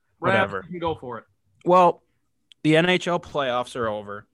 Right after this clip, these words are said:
Speaker 2: The Tampa Bay Lightning are your Stanley Cup champions. And Collins,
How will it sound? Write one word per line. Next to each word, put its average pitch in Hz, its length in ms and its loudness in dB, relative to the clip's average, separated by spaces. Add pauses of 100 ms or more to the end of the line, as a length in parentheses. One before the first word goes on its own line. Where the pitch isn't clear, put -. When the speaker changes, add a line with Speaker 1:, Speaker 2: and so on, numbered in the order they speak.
(140)
Speaker 2:
The 127 80 -14
Tampa 127 360 -10
Bay 127 160 2
Lightning 117 380 2
are 110 140 0
your 110 140 -4
Stanley 110 380 -4
Cup 104 200 -4
champions. 107 600 0
And 165 200 0
Collins, 151 520 0